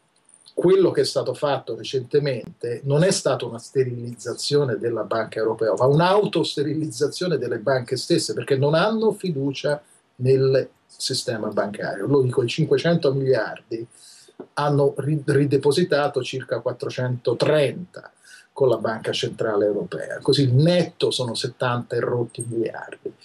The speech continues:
E, ehm, in effetti, eh, ecco qua, ehm, non, la differenza, eh, è una differenza sia filosofica sia anche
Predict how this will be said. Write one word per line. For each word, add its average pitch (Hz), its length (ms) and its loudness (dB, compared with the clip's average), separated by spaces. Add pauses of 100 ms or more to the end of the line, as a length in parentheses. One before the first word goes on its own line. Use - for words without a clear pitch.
(540)
E, 151 380 4
ehm, 120 840 -2 (340)
in 147 160 4
effetti, 160 800 0
eh, 107 480 -14
ecco 139 300 -2
qua, - 300 0 (200)
ehm, 104 720 -10
non, 160 420 4 (540)
la 147 180 2
differenza, 180 1120 0
eh, 127 200 -8 (420)
è - 80 -12
una 139 160 2
differenza 143 580 -2
sia - 380 0
filosofica 165 840 0
sia 185 540 0
anche 160 640 0